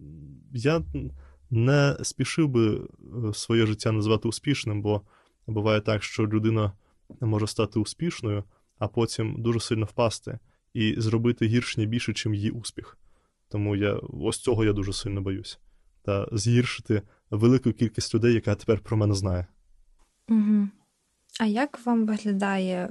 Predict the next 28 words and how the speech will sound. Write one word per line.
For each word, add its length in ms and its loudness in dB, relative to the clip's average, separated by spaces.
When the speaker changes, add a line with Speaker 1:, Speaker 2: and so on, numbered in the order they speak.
Speaker 2:
щ-, 180 -8
ну, 440 2
особисто 440 -2
для 160 0
вас 440 0
і 100 0
для 160 -4
людей, 300 2
які 260 -6
вас 220 -2
знають, 440 -4
от 140 -8
після 300 0
того, 340 2
як 160 0
ви 140 0
започаткували 640 -2
свій 220 0
блог, 500 -6
що 300 2
змінилося 500 4
особисто 420 -6
для 160 -6
вас, 440 -2
теж 160 -8
в 100 -6
духовному 1080 0
значенні? 760 -4